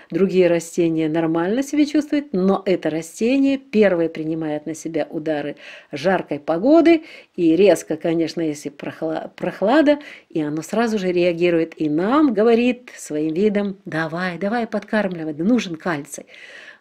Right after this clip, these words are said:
нужен кальций». Вот так. Прощаемся с вами до следующего видео. Всего вам самого-самого доброго, крепкого здоровья, здоровья вашим родным и близким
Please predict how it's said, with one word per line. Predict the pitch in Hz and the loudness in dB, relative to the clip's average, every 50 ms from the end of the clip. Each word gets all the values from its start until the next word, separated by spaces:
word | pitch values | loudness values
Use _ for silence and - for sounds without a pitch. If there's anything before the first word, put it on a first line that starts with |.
| _ _ | _ _
нужен | 170 160 170 208 262 320 302 269 294 285 285 | -2 2 2 6 6 6 6 4 2 -2 -4
кальций». | - _ 156 151 156 156 - - - 151 165 - _ _ _ _ _ _ - - - - - _ | -10 _ -4 -4 -4 -4 -6 -8 -8 -8 -8 -10 _ _ _ _ _ _ -20 -20 -20 -20 -20 _
Вот | - 170 185 226 247 - | -2 2 2 2 2 2
так. | - 185 160 151 - - _ _ _ - - - - _ _ _ _ _ _ | -2 -2 -2 -4 -8 -18 _ _ _ -20 -20 -20 -20 _ _ _ _ _ _
Прощаемся | - 254 240 - 294 240 226 214 - 220 | 2 4 6 6 6 6 6 2 0 -6
с | - - | -2 2
вами | 233 220 208 202 196 | 2 4 4 4 2
до | 202 208 180 240 302 370 403 | 0 4 6 6 6 6 4
следующего | - - 254 247 269 269 254 254 254 233 - - 240 220 202 190 | 0 0 2 4 4 4 4 2 0 0 -2 -2 -2 0 0 0
видео. | 165 180 190 190 185 185 180 180 175 175 175 _ _ - - - _ | 2 2 0 2 2 0 -2 -2 -4 -8 -14 _ _ -20 -20 -20 _
Всего | _ - - 170 170 170 | _ -12 -8 -6 -4 -4
вам | 170 165 160 170 | -4 -6 -8 -8
самого-самого | - - - 233 262 262 247 220 208 196 - - 190 175 180 170 170 170 | -8 -4 -2 -2 -2 -2 -2 -4 -4 -6 -6 -6 -6 -6 -4 -4 -2 -4
доброго, | 165 165 190 233 254 262 254 233 185 180 160 147 147 147 - _ _ - - - - - _ _ | -2 0 2 4 4 4 4 4 2 -2 -4 -4 -8 -12 -14 _ _ -20 -20 -20 -20 -20 _ _
крепкого | - 165 165 170 170 - 175 156 156 | -2 -2 -2 -2 -2 -4 -4 -4 -4
здоровья, | 151 151 156 156 165 180 196 220 226 196 175 165 | -2 -2 -2 0 2 2 2 2 2 0 -2 -2
здоровья | 165 190 233 302 320 294 247 196 | 0 2 4 6 6 6 4 4
вашим | 185 202 220 220 - 196 175 | 2 0 -2 0 -2 -4 -4
родным | 170 175 165 170 180 175 175 | -4 -4 -2 -2 -2 -2 -2
и | 180 185 | -2 0
близким | 214 240 277 277 262 - - - 240 | 2 4 4 4 2 0 -6 -8 -8